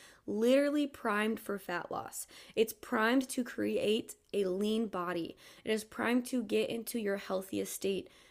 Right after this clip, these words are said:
now on the inside, but also on the outside too. And I will be diving in on all of our most sustainable fat loss tactics that help our clients shed fat, keep it off for life without giving up their favorite foods, and working out as little as three times a week.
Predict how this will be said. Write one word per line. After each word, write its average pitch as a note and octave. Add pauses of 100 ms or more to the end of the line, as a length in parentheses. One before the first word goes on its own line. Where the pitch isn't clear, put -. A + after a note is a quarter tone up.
(180)
now G#3+
on G#3+
the G#3
inside, G#3+
but G3+
also G#3+
on A3
the A3
outside F#3+
too. G#3 (600)
And G#3+
I A#3
will C4+
be C#4
diving A#3+
in A3
on G3+ (120)
all A#3
of A#3
our A#3+
most A3
sustainable G#3+
fat G3+
loss G3+
tactics A#3+
that -
help A3+
our G3+
clients G3
shed F#3
fat, A#3 (240)
keep B3
it A#3+
off A#3
for A3+
life G#3
without G#3+
giving A3
up A3
their A3
favorite A3
foods, G3
and F#3+ (220)
working G#3
out C4+
as B3+
little B3
as B3
three A#3+
times A#3+
a G#3+
week. B3+